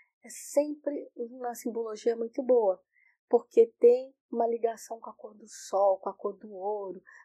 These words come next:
com a cor da alegria, da vivência, da experiência, da fartura, de um convite à vida.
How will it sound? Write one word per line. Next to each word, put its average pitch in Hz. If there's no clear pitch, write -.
com 214
a 202
cor 214
da 202
alegria, 202
da 190
vivência, 202
da 190
experiência, 202
da 196
fartura, 233
de 220
um 240
convite 240
à 233
vida. 151